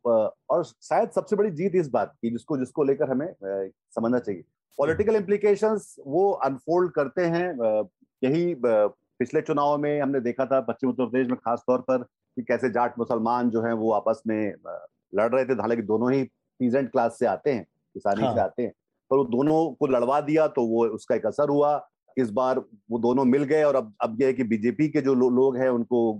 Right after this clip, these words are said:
Speaker 1: घरों में आना, उनके अपने गांव, अपने गांव में जाना भी शायद बहुत आसान नहीं रह गया है। हर जगह उनकी जो है छीछा लेदर हो रही है, तो clearly ये तो, इसका तो असर पड़ेगा। दूसरा,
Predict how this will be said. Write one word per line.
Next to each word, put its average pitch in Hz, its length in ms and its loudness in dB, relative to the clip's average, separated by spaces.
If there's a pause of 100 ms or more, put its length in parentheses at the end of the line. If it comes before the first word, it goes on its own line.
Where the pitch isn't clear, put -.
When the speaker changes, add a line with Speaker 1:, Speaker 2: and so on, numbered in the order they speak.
Speaker 1:
घरों 113 380 0
में 127 100 2
आना, 117 260 0
उनके 123 200 0
अपने 117 120 -2
गांव, 104 220 0
अपने 139 340 -2
गांव 135 220 2
में 139 120 0
जाना 123 240 0
भी 131 80 0
शायद 123 180 0 (200)
बहुत 107 160 -2
आसान 113 300 0
नहीं 113 140 0
रह 107 140 2
गया 104 240 0
है। 98 140 -4 (440)
हर 120 100 -4
जगह 131 260 2
उनकी 131 380 0
जो 120 140 0
है 110 260 2 (400)
छीछा 127 220 -4
लेदर 123 240 2
हो 117 120 0
रही 107 220 0
है, 101 100 0 (360)
तो 170 280 0 (300)
clearly 143 300 2
ये 156 260 2
तो, 151 180 0
इसका 151 200 0
तो 147 100 0
असर 139 280 2
पड़ेगा। 104 360 0
दूसरा, 123 360 0